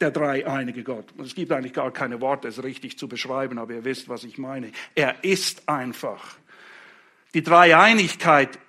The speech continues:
ist. Und innerhalb dieser Dreieinigkeit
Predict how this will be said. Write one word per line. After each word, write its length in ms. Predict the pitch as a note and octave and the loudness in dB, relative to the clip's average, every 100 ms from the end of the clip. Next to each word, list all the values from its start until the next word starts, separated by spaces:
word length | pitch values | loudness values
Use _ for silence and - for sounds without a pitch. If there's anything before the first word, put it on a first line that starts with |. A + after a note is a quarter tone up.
| - | -4
ist. 500 | G#3+ - - - - - - _ _ _ _ _ - - _ _ _ _ _ _ | -2 -2 -6 -10 -16 -18 -20 _ _ _ _ _ -20 -20 _ _ _ _ _ _
Und 160 | C#3+ | 0
innerhalb 640 | F3+ A3+ A3 G3 F#3 D#3 - | 4 6 6 8 6 6 0
dieser 220 | F3+ D#3+ | -2 0
Dreieinigkeit 1120 | D#3 D#3 D3 D#3 G3 E3+ - - C#3+ D3+ D#3+ | 2 4 6 6 6 2 -2 -2 2 2 0